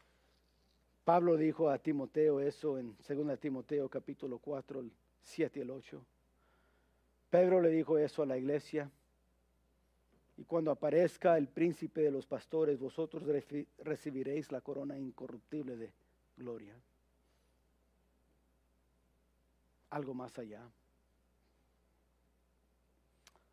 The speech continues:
Si lo puedo hacer práctico, lo quiero hacer rapidito, hermanos.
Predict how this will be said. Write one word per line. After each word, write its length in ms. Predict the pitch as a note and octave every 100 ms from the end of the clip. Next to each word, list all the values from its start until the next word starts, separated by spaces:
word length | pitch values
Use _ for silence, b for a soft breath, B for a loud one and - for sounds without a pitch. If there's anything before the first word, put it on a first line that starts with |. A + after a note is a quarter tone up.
| _ _ _ _ _ _ _ _ _ _ _ _ _ _ _ _ _ _ _ _ _ _
Si 220 | - F3
lo 80 | D3
puedo 240 | - F3
hacer 260 | E3 - C#3+
práctico, 540 | - D#3+ - D#3 -
lo 100 | C#3+
quiero 240 | - D3+ C#3
hacer 240 | - C#3+
rapidito, 500 | B2+ - B2+ A2+ -
hermanos. 360 | G#2+ G#2+ G#2+